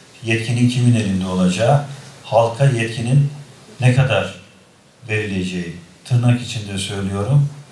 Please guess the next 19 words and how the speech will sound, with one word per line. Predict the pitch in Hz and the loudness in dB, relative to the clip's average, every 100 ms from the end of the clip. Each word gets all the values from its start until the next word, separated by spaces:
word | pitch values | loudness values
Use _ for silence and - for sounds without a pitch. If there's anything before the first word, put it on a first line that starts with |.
| - - | -20 -4
koyun | 120 120 131 | 2 4 2
halk | 113 110 101 101 - - _ _ - - 262 262 - - 113 | 0 -2 -2 -8 -16 -20 _ _ -4 -4 -4 -6 -6 -6 -2
ne | 139 | 0
kadar | 127 101 95 - - - - _ _ _ _ _ _ _ _ _ _ | 2 0 -2 -4 -12 -20 -20 _ _ _ _ _ _ _ _ _ _
kendi | - 123 113 120 123 | 2 2 2 0 -2
ayakları | 107 98 107 104 101 | -2 -6 -8 -10 -10
üzerinde | 95 98 98 92 92 | -10 -6 -4 -4 -8
durabilir, | 107 104 98 - 151 147 - - | -6 -4 -2 -2 -2 -2 -6 -6
bunun | 120 127 120 - - - _ _ _ _ _ _ _ _ - _ _ _ | 2 2 2 -2 -12 -20 _ _ _ _ _ _ _ _ -20 _ _ _
tartışmasını | 113 101 - - 95 90 95 | 0 0 -2 -10 -8 -8 -6
yapıyoruz. | 92 90 90 90 - | -4 -4 -4 -8 -4
Siyaset | 120 120 - 123 - | 0 2 0 -4 -6
bilimi | 120 120 | -6 -2
hocamız | 113 113 120 117 - | 0 2 2 2 2
vardı, | 98 92 95 92 - - - - - | -2 -2 -4 -8 -10 -16 -20 -20 -12
Cemil | 110 110 110 | -6 -2 -2
Oktay, | 107 104 107 95 | -2 -2 0 0
rahmetli | 104 104 104 104 - | 2 0 -2 -8 -8
olduysa, | 104 101 107 - | -8 -8 -8 -8